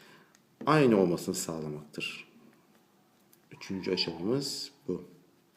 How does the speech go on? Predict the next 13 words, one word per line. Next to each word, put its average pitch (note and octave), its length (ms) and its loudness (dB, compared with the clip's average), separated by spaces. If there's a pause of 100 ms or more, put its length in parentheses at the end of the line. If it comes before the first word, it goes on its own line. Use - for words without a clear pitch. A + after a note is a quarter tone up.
(380)
Pardon, F#2+ 200 0
ikinci G2 280 0
aşamamız F#2 500 0
bu. E2+ 80 -2 (320)
Yani, E2+ 180 -6 (640)
e, F#2+ 60 -4 (1600)
üçüncü A2 280 -2
katmanın - 440 -2
ikinci G2+ 340 0
aşaması E2 380 -4
bu. F2 140 -4 (1700)
Evet, - 360 0 (100)
deneyeceğiz. G2+ 600 2